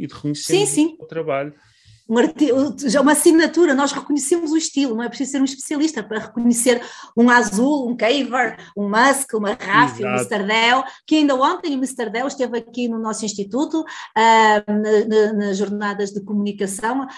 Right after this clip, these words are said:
Speaker 2: a falar especificamente qual estrela da street art que ele é, sem dúvida
Speaker 1: <laughs>
Speaker 2: alguma,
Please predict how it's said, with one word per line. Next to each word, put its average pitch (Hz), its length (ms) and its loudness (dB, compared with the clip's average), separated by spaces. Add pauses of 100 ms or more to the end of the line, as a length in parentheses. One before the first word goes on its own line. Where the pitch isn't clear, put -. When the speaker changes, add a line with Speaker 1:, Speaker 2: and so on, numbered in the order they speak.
(100)
Speaker 2:
a 220 100 -6
falar 262 420 2
especificamente 240 960 -4
qual 233 140 2
estrela 240 680 2
da 208 140 0
street 214 420 -8
art 220 240 -4
que 262 100 2
ele 202 160 2
é, 254 60 0
sem 269 260 -2
dúvida 254 360 -2
Speaker 1:
<laughs> - 20 4
Speaker 2:
alguma, 277 560 -2